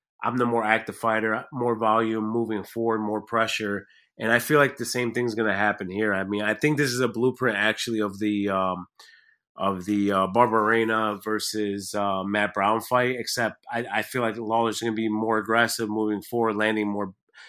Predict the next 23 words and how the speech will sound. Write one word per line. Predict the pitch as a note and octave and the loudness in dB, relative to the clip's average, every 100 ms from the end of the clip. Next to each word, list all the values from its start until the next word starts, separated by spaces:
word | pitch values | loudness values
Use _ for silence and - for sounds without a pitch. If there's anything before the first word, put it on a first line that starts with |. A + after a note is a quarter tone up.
| - - | -16 -6
uh, | G2 G#2 - _ | -6 -6 -12 _
more | C3 B2+ A#2+ A2 | -10 -2 0 2
impactful | B2+ A2+ - G#2 | 4 2 0 -6
punches. | - A#2 A2+ A#2+ A2 - - - _ | -2 -2 0 -2 -4 -10 -20 -20 _
Listen, | C3 C3 A2+ G2+ G2+ _ _ _ _ - - - | -2 0 2 0 -4 _ _ _ _ -20 -20 -4
I'd | C3+ C#3+ | 0 2
be | C#3+ | 2
lying | C3+ C3 D3 | 4 4 4
to | C#3 | 4
you | C#3 C#3 | 2 2
this, | B2+ B2 - - B2+ | 0 -2 -6 -12 -10
to | B2+ | -8
say, | - B2+ B2 | -2 0 0
like, | A2+ | 0
Robbie | A2+ A#2+ A#2+ | 2 2 2
Lawler's | A#2 A#2 G#2+ | 0 0 0
not | A2 A2 | -2 -2
gonna | G#2+ | -4
get | G2 F#2 | -4 -4
hurt. | F#2+ A2+ A#2+ | 2 2 2
Like, | A#2 G#2+ | -4 -6
these | C3 C3+ | -4 2
guys, | C#3+ C3+ C3 A#2+ - | 4 6 4 0 -10